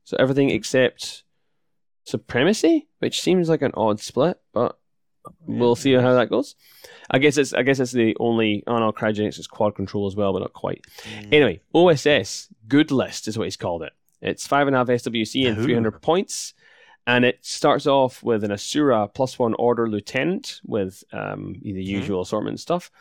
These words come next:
Speaker 1: Parvati,
Speaker 2: Mm-hmm.
Speaker 1: uh, with a Yud bot. And then we've got the Dakini core of a heavy, uh, Dakini H M G, Dakini multi-sniper, Dakini paramedic, and two regular Dakinis. And then wrapping that up there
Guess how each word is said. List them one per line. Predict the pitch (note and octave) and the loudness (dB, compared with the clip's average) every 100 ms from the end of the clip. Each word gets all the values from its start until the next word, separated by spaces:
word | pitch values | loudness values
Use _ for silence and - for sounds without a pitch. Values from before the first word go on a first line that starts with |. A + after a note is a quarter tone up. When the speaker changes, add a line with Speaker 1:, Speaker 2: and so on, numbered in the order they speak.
| - - - _ | -20 -20 -20 _
Speaker 1:
Parvati, | - G#2+ G2 A#2+ B2+ D#3+ F3+ - | -2 -2 0 -2 0 -2 -2 -6
Speaker 2:
Mm-hmm. | F#3 _ _ _ A#2 | -20 _ _ _ -6
Speaker 1:
uh, | G2+ G2+ - | -4 -4 -4
with | G2+ | -4
a | |
Yud | G2+ A2+ | -2 0
bot. | B2+ E3 - _ _ - _ | 2 0 -2 _ _ -20 _
And | A2+ | 0
then | A2+ | 0
we've | G#2+ | 0
got | G2 | -4
the | - G#2+ | -4 -10
Dakini | - G#2 - E3+ D#3 | -10 -8 0 0 0
core | - - E2+ G#3 - | -4 -2 -2 -2 -4
of | - G2+ - | -4 -4 -6
a | - | -16
heavy, | - - D#3 C#3+ C#3+ _ | -12 -2 0 0 -2 _
uh, | G#2+ F#2 _ | -8 -8 _
Dakini | B2 E3+ E3+ D3 | -8 0 2 0
H | D3 | -2
M | B2+ | -4
G, | B2+ C#3 C#3 C#3 | -2 -2 -2 -4
Dakini | - - D#3 D3+ D3 - _ | -12 -2 0 2 0 -2 _
multi-sniper, | - A2 G#2+ D#2+ A#2 B2+ B2+ B2 | -6 -2 0 -2 -2 -2 0 -2
Dakini | A#2 - D3+ B2+ | -4 -6 -4 -2
paramedic, | G#2 F2+ G#2 A2 - _ - - _ | -4 -4 0 0 -2 _ -20 -20 _
and | F#2+ G2 | -8 -6
two | - A2+ G#2 - | -2 -2 -2 -6
regular | G2 F2+ F#2+ F2 | -6 -4 -6 -6
Dakinis. | - - D#3 F3 F3 - - - _ | -10 -4 0 0 -2 -6 -20 -20 _
And | A2+ | -2
then | G#2+ G#2 | 0 0
wrapping | G#2 G#2+ A2+ | -2 -2 -2
that | G#2+ - | -2 -2
up | G#2 _ | -4 _
there | G2+ G2+ G2 | -6 -2 -2